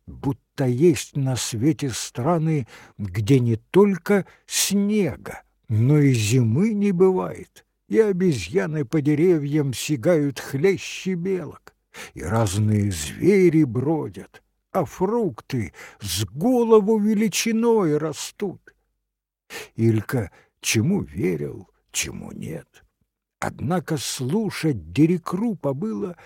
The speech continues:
интересно. Это нравилось мальчишке больше, чем считать. Больно уж надсадная наука, арифметика. И на другой вечер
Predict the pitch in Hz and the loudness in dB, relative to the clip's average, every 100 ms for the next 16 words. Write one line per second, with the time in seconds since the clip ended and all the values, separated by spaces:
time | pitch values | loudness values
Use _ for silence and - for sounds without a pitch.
0 | _ - 226 190 170 214 214 214 - - | _ -4 -2 -2 -2 -2 -2 -8 -12 -14
1 | - - _ _ _ _ 135 127 139 113 | -16 -20 _ _ _ _ 0 2 0 0
2 | 104 151 165 165 165 - 160 160 151 - | 0 2 2 2 2 0 0 0 0 -4
3 | - 180 - _ 156 107 104 226 214 139 | 0 2 2 _ 0 0 0 6 6 6
4 | 98 - 120 - 196 180 - - - - | 0 -6 -6 0 2 2 -2 -14 -6 -4
5 | - - 220 - - - - _ _ _ | -2 -2 -4 -6 -8 -16 -20 _ _ _
6 | _ 90 90 143 240 127 165 170 156 120 | _ -12 -6 0 0 0 -2 0 0 -2
7 | 147 165 156 - - 233 202 170 185 185 | -2 0 0 -4 -4 -2 -2 -2 0 2
8 | 180 180 190 214 180 104 - 98 - - | 2 2 2 2 -2 -6 -10 -10 -14 -20
9 | _ - 233 233 - 202 208 139 - - | _ 4 4 4 0 2 2 2 -6 -14
10 | - - _ _ _ _ _ _ _ _ | -18 -20 _ _ _ _ _ _ _ _
11 | _ _ _ _ _ _ _ _ 190 185 | _ _ _ _ _ _ _ _ 2 4
12 | 175 170 135 160 175 147 139 156 143 123 | 4 2 0 2 2 2 2 4 4 2
13 | 131 185 143 - 127 | 2 4 2 0 -2